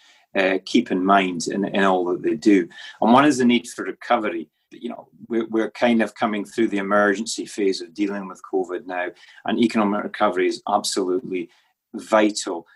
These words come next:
to localities and to, and to regions and to the country as a whole. And trade and standards has got to play a part in that. And one of the ways we can play our part in that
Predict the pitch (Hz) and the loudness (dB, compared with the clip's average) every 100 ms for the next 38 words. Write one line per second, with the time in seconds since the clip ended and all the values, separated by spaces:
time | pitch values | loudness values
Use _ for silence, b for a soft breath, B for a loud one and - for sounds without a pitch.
0 | _ - 104 95 95 - 110 104 101 - | _ -2 -2 -2 -6 -2 0 2 0 -4
1 | 87 95 87 - 101 - 95 92 - 95 | -6 -8 -8 -4 -2 -2 -4 -6 0 0
2 | 90 82 87 98 101 - 90 87 - 101 | 0 -4 -2 2 2 0 -4 -6 -2 -2
3 | 92 98 87 90 107 95 95 92 87 87 | 0 0 0 -2 -2 -2 -4 -6 -8 -12
4 | - 101 90 87 B B B B B - | 2 4 4 0 B B B B B 0
5 | 104 95 - 127 113 117 107 92 87 113 | 0 0 2 4 6 4 0 -4 -2 0
6 | 87 107 98 92 - 95 92 87 90 85 | 0 -2 -4 -4 -4 0 0 -2 -8 -12
7 | - B B - 127 156 165 160 123 120 | -14 B B 2 4 6 4 2 0 -2
8 | 104 - 110 101 - 107 98 90 90 87 | -4 -8 -6 -6 -6 -4 -4 -6 -12 -14
9 | 87 | -14